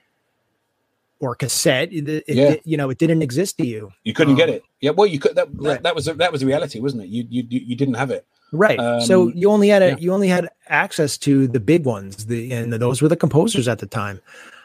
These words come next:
Speaker 1: Um, so I mean, every time I'm asked a question of, like, "Who's my favorite?" my mind goes blank.
Speaker 2: I mean, I mean, what a great answer, though. I mean,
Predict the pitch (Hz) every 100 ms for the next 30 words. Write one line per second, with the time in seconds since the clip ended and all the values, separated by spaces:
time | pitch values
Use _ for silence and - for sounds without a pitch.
0 | _ 131 123 120 123 120 104 _ _ _
1 | _ _ _ _ _ _ - - 170 175
2 | 196 190 180 - - - _ _ _ _
3 | - 175 233 160 156 127 123 - 143 120
4 | 120 110 101 110 - 135 117 107 - 110
5 | 107 123 120 117 110 101 104 - 104 110
6 | 104 101 - - - - - 160 190 185
7 | 165 185 185 220 139 147 135 131 123 117
8 | 107 127 127